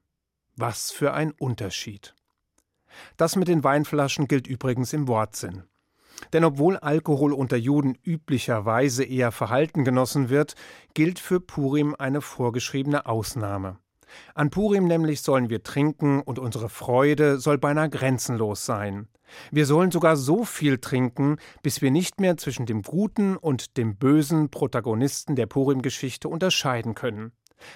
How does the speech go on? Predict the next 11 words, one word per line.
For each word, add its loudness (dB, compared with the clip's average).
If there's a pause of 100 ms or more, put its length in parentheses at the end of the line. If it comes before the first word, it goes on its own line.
(100)
Zwischen -2
Mordechai 2
und -4
Haman, 0 (460)
also 0
zwischen -4
dem -4
Helden 2 (320)
und -2
dem 0
Schurken. -4